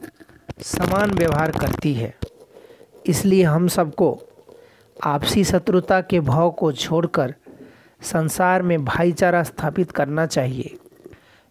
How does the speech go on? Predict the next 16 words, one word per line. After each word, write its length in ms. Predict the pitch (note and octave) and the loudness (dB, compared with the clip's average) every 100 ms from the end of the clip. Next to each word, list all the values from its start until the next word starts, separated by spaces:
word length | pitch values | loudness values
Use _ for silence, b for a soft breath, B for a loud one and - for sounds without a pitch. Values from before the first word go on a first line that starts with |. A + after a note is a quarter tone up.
| - | -4
इसलिए 460 | F#3+ - F#3+ F3+ | -2 -2 2 2
विश्व 420 | D#3+ F#3 - G#3+ D#3 | 4 2 0 0 0
के 160 | F3+ | 0
कल्याण 580 | D#3+ D#3 D3+ D#3+ E3+ E3+ | 0 0 2 2 2 0
के 180 | D3 D#3 | 0 0
लिए 300 | C3+ B2 - - B B B B - | 0 -2 -8 -20 B B B B -6
ऐसी 360 | - D#3 - E3+ | -2 0 2 0
भावना 400 | A2+ D3+ D#3+ D#3 | 2 0 0 -2
होनी 320 | C3+ D#3+ F3 | 0 2 2
चाहिए। 560 | E3+ D#3+ C#3+ C3 A2 - - _ - B B B B - | 2 0 0 0 -2 -8 -20 _ -20 B B B B -2
यह 260 | F3 F#3+ G3 | 2 2 0
अपना 540 | - E3+ - F#3+ G3+ | -2 -4 0 2 4
है 320 | D#3 B2+ - _ - - _ - | 2 0 -4 _ -20 -20 _ -6
अथवा 340 | - - G3 F#3 | -2 0 4 2
पराया 500 | - D#3 D#3 F3 E3 | 2 2 4 4 2
है। 240 | A#2+ - | 0 -4